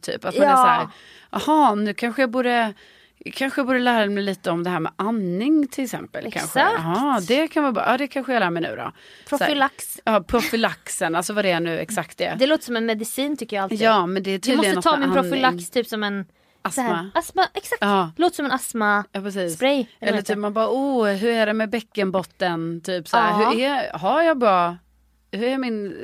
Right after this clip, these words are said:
Speaker 1: stabilitet där? Eller min
Speaker 2: Precis.
Speaker 1: magstyrka?" Jag vet inte.
Speaker 2: Knipövningar.
Speaker 1: Kni-, när ska jag göra det?
Speaker 2: Ja.
Speaker 1: Det är, det är många saker. Man skulle kunna l-, ägna väldigt mycket tid åt det här.
Speaker 2: Ja.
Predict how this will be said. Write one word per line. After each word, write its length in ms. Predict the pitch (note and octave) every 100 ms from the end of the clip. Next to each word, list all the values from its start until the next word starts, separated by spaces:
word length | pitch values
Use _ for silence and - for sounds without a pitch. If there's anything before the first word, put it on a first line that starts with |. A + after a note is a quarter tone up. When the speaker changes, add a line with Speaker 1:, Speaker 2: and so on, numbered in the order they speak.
| - -
Speaker 1:
stabilitet 760 | - - G#3 G3 G3 F#3+ F3 E3
där? 240 | E3+ D#3+
Eller 200 | D#3 E3 D#3+ - - -
min 140 | G#3
Speaker 2:
Precis. 100 | G#3
Speaker 1:
magstyrka?" 880 | G3+ G#3 G#3 A#3 G#3 F3 D#3+ - E3
Jag 200 | F#3 G#3
vet 200 | D#4+ E4+
inte. 320 | E4+ - F3 D#3+
Speaker 2:
Knipövningar. 800 | C4+ D#4+ - A3+ G#3+ G#3 G3+ B3+
Speaker 1:
Kni-, 360 | B3 B3+ A3+ G#3
när 240 | A#3 A3+
ska 140 | -
jag 60 | A3 G3+
göra 60 |
det? 60 | - - -
Speaker 2:
Ja. 80 | B3+
Speaker 1:
Det 280 | C4 B3+
är, 400 | B3+ B3 - -
det 140 | G3+ B3
är 80 | A3+
många 440 | A3+ B3+ A#3+ A3
saker. 520 | A3 A3 E3 D#3+ F#3+
Man 120 | G3+
skulle 280 | G#3+ B3 A3
kunna 360 | G3 G3+ F#3+ -
l-, 260 | - F#3+ -
ägna 280 | A3+ A3+ G3+
väldigt 420 | F#3 G#3+ F#3 E3+
mycket 200 | G3 -
tid 440 | - G#3+ F3 E3+ -
åt 240 | G#3 F3+
det 60 | G3
här. 340 | F3+ - E3+ - -
Speaker 2:
Ja. 320 | C4 A#3+